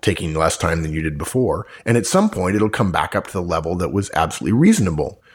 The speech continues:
Those of you who pride yourself on high quality standards, good. We're all for that. We respect that for you, this cast was hard to listen to. Quality is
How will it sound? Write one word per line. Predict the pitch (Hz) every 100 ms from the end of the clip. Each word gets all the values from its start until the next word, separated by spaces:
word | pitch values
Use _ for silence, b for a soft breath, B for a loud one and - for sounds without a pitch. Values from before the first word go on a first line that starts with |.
| B B B B
Those | - 113 143 185
of | 190
you | 131 147
who | 131
pride | 95 - 117 120
yourself | 113 - 95 98
on | 92
high | 90 101
quality | - 113 135 101
standards, | - 85 95 110
good. | 110 110 135 117 73 -
We're | 110 131
all | 123 117
for | - 101 92
that. | 76 69 - - B B B B B
We | 101 120
respect | 117 117 - 139 135 - - 95
that | 90 85 -
for | -
you, | 95 107 120 87
this | 95 -
cast | - 85 87 -
was | 92
hard | - 90 87
to | 101
listen | 120 151 92 87
to. | - 76 71 - b b b b b b b _
Quality | - - 101 117 123
is | 120